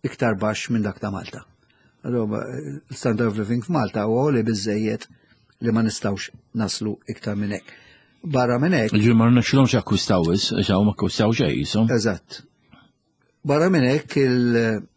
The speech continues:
Speaker 1: il-gvern, il-, il-World Bank qallu ħareġ hemm ħaġa oħra wkoll, u dik il-ħaġa l-oħra ma tantx kienet waħda li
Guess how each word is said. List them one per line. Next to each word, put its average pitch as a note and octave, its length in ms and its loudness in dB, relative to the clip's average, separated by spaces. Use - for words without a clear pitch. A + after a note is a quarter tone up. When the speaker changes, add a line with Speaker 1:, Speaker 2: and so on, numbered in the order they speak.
Speaker 1:
il-gvern, C#3 420 0
il-, A#2 260 0
il-World C#3 380 2
Bank C3 200 0
qallu C#3 220 0
ħareġ C3+ 260 0
hemm A2+ 160 -2
ħaġa A#2 220 -2
oħra F3 200 0
wkoll, C#3+ 320 0
u D3 80 0
dik D#3+ 120 2
il-ħaġa B2+ 540 2
l-oħra B2 440 2
ma C#3 120 0
tantx A#2 300 0
kienet A2 320 2
waħda G#2 340 0
li G2+ 600 -4